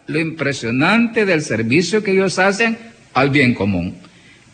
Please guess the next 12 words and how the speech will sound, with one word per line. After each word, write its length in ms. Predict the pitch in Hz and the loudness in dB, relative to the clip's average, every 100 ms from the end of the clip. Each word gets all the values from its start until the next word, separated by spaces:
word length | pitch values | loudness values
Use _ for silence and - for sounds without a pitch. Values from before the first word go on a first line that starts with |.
| - | -2
Y 100 | 139 | 0
ahí, 400 | 160 185 240 147 | 2 4 2 0
diríamos, 560 | 117 165 196 196 196 | 0 0 2 0 -2
en 120 | 170 180 | -2 -2
esa 240 | 180 185 | -2 0
vertiente 680 | 190 180 185 175 156 160 202 | 0 0 2 2 2 0 -2
de 180 | 196 214 | 2 4
ellos, 300 | 226 220 - - _ _ - | 2 0 -8 -20 _ _ -6
nace 800 | 107 156 214 - 165 156 - - | 0 2 2 0 0 0 -2 -4
el 160 | 139 | -2
empuje 480 | 139 123 143 135 175 | 0 -2 -4 0 2
misionero 640 | 180 180 202 208 190 185 | 2 2 2 4 4 2